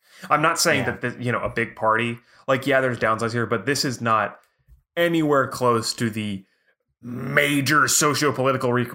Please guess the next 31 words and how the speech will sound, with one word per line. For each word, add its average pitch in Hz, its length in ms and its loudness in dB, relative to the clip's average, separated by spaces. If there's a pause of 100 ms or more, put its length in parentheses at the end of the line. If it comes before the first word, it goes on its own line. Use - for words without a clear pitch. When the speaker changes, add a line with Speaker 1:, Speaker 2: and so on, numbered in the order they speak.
Speaker 1:
repercussions 123 800 -2
<laughs> - 0 -
of 131 160 -6
what's 135 320 -2
actually 127 440 0
happening 120 300 0
with 110 120 -4
social 117 220 -6
media 120 220 -2
and 107 80 -6
stuff. - 240 -4 (220)
Speaker 2:
Yeah. 98 300 -2 (120)
Speaker 1:
Um, 117 560 2 (160)
but, 123 180 -2
like, 117 320 0
this 123 180 -2
is 123 140 -2
still, 120 360 2
you 117 120 -2
know, 107 220 2
it's, - 220 -6
it's - 160 -8
kind 165 200 0
of 139 80 -2
a 117 40 0
Speaker 2:
Mm. 110 40 -4
Speaker 1:
micro 101 560 0 (800)
example 98 600 -8 (460)
of 107 200 -2
that. 98 100 -2
Speaker 2:
Yeah. 143 220 0